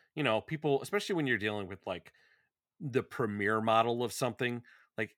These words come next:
people kind of expect that, and, uh, you know, I'm one of them. Like, I prefer, like, look, I can install them myself. I, you know, I can open up a car, I can install figures, but I just, I would, I would rather not have to open it up and install figures. So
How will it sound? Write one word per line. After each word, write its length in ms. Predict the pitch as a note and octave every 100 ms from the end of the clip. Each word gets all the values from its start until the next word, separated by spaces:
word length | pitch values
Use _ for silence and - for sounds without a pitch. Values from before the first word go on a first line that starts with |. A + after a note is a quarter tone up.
| - -
people 240 | G3+ G#3+
kind 200 | F3 D3+
of 60 | A#2+
expect 540 | G2+ - - F#2+ -
that, 320 | F#2+ F2+ F#2 _ -
and, 380 | G2+ F#2+ F2+ - _ -
uh, 280 | G2 F2+ F#2 -
you 100 | A2+
know, 140 | G2 -
I'm 200 | D3+ F3
one 180 | E3 F3+
of 120 | E3
them. 260 | F3 E3+
Like, 200 | - A#2 -
I 200 | A#2 B2+ -
prefer, 540 | C3+ B2 - B2+ B2+ A#2+ _ _ _
like, 220 | B2 B2
look, 180 | C3+ G#2+ -
I 140 | -
can 200 | - B2+
install 400 | A#2+ G#2+ A#2 A2
them 120 | A2
myself. 540 | A2 G#2 - G#2+ G#2+ -
I, 240 | G2+ G2 F#2+
you 120 | G#2
know, 100 | F#2+
I 100 | F#2+
can 120 | -
open 240 | A2 G2+ G#2+
up 120 | G#2
a 60 | G#2+
car, 360 | - G2 F#2+
I 40 | F#2+
can 180 | G#2
install 260 | G2+ - G#2+
figures, 480 | - F#2 F2 F2 - _ _ _ _
but 100 | C#3
I 60 | C#3
just, 180 | D3+ -
I 80 | B2+
would, 180 | B2 A2 -
I 40 |
would 160 | A#2 A#2
rather 240 | B2+ B2
not 220 | G2+ G#2 G2
have 140 | G#2
to 80 | F#2
open 280 | F#2+ F#2+ F#2
it 80 |
up 120 | G2 G2
and 100 | F2
install 280 | - F#2
figures. 360 | F2 F#2+ - -
So 220 | - E2+